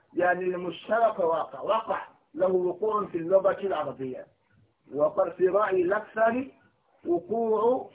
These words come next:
المشترك، هو واقع وجائز مطلقا،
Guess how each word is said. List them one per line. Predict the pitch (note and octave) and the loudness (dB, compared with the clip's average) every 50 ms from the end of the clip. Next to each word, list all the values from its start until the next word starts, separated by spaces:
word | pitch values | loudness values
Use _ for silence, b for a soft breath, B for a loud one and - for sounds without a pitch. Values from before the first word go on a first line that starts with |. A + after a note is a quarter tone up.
| _ _ _ _ _ _ _ - F3 | _ _ _ _ _ _ _ -2 0
المشترك، | F3+ F3 F3 E3+ E3 D#3+ D#3+ D3 D3 - - F#3 E3+ D3+ - - - - _ _ _ _ _ _ _ _ _ _ _ _ _ _ D#3 | 2 2 2 0 -2 -4 -6 -8 -8 -6 -4 -4 -4 -4 -6 -8 -16 -20 _ _ _ _ _ _ _ _ _ _ _ _ _ _ 0
هو | F3+ G3 A#3+ A#3 A3+ A3+ A#3 | 2 4 4 4 4 4 4
واقع | B3 C#4+ D4+ C#4+ C#4+ - A#3 G#3 F#3+ G3+ | 4 4 4 2 2 2 2 4 4 4
وجائز | A#3 B3+ B3+ A3 A3 G#3+ G#3 E3 G#3 A3+ B3 B3 B3+ A#3+ G#3+ F#3 | 4 2 0 2 2 2 2 2 0 -2 -2 -2 -2 -4 -2 0
مطلقا، | A#3 C#4 C#4 A#3 G3+ G3 A#3 B3+ B3+ F#3+ F3+ F3+ D#3+ - - A#3 A3+ G3+ - | 0 0 0 0 0 0 0 0 0 -2 -2 -4 -4 0 0 0 0 0 -2